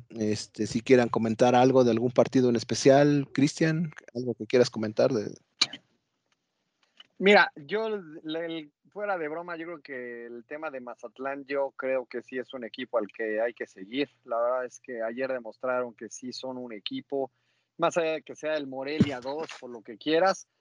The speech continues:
Speaker 2: pero realmente sí juegan y sí tocan bien la pelota. Lamentablemente, pues, no la meten ni al arco iris, entonces, pues, bueno, ahí es donde lamentablemente técnicos pierden oportunidades, ¿no? Porque, pues, no por jugar bonito los van a mantener,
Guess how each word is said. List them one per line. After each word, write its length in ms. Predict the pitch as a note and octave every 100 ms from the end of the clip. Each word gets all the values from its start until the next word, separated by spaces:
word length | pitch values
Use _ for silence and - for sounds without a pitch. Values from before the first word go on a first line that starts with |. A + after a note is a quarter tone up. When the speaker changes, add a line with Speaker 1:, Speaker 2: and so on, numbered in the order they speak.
| _ _ _
Speaker 2:
pero 340 | D3 C3+ C3+ C3+
realmente 880 | D3 D3 D3 D3 D3 C3+ D3 B2+ A#2
sí 320 | - C#3+ C#3
juegan 500 | - C#3+ C#3 C3+ A#2+
y 60 |
sí 160 | G#2+ C3+
tocan 400 | - C3 B2 A#2+
bien 200 | B2 B2+
la 100 | B2
pelota. 600 | A#2+ A2 B2 A#2 C3+ B2+ _ _ _ _ _ _ _ _ _ _ _ _ _ _ _ _ _ _ _ _
Lamentablemente, 1120 | C3 B2 B2+ A#2+ B2 C#3+ D3+ C3+ C#3 C3+ C3
pues, 200 | A2 G2+
no 180 | A2 C#3
la 100 | C3
meten 500 | C3 B2 A#2 A2 G#2+
ni 120 | G#2+
al 120 | G#2+
arco 300 | G#2+ G#2 A2+
iris, 320 | C3 D3+ D#3 A#2+
entonces, 560 | G#2+ C#3 C3+ C#3 - _ _ _
pues, 140 | G#2+
bueno, 260 | C#3+ B2 B2
ahí 200 | C#3 D3+
es 80 | C#3+
donde 460 | C3+ B2 A#2+ A#2
lamentablemente 800 | A#2 B2 A#2+ D3 C#3+ C#3 C3 C3+
técnicos 720 | D3 C3+ C#3 - A#2 G#2 - _ _ _
pierden 340 | D3+ D#3+ C#3 B2
oportunidades, 840 | B2 A2+ B2 B2 C3 D3+ F3 -
¿no? 160 | C#3 F3+
Porque, 280 | B2 G#2
pues, 120 | A2+ B2+
no 80 |
por 140 | C3 A#2+
jugar 260 | A#2 C3+
bonito 320 | B2 B2+ C3+ A#2
los 80 |
van 160 | B2 C3
a 40 |
mantener, 520 | A#2 A2+ - A#2 C#3+